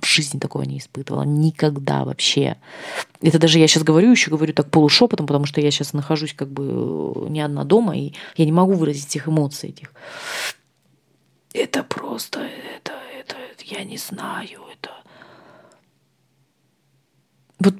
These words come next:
реально большего не надо. Вот просто, блин, видеть глаза эти,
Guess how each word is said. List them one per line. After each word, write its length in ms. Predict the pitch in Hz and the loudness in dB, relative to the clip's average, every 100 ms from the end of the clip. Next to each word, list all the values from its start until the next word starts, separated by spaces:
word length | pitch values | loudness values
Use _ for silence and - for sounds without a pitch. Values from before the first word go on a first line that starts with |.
| - | -6
реально 400 | 170 180 180 214 | 0 2 4 4
большего 460 | 160 165 - 151 147 | 2 0 0 -4 -6
не 80 | 147 | -8
надо. 300 | 139 139 147 | -6 -4 -4
Вот 160 | 135 139 | -8 -6
просто, 400 | - 170 - 151 | -2 -2 -2 -6
блин, 420 | 143 160 151 139 | -2 -2 0 -2
видеть 360 | 151 190 180 - | 0 0 0 -6
глаза 460 | - 143 - 151 | -8 -8 -6 -4
эти, 420 | 151 139 - 165 | -4 -6 -10 -16